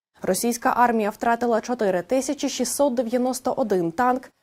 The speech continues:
та вісім тисяч дев'ятсот вісімдесят чотири бойових броньованих машин.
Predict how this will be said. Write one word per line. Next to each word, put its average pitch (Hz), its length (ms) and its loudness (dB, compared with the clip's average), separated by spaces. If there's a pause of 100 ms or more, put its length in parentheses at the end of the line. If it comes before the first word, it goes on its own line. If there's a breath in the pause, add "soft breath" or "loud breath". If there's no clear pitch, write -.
(120)
та 277 140 4
вісім 202 360 0
тисяч 262 440 0
дев'ятсот 220 580 -2
вісімдесят 247 520 -4
чотири 262 400 0
бойових 202 460 -2
броньованих 175 540 -2
машин. 220 400 -4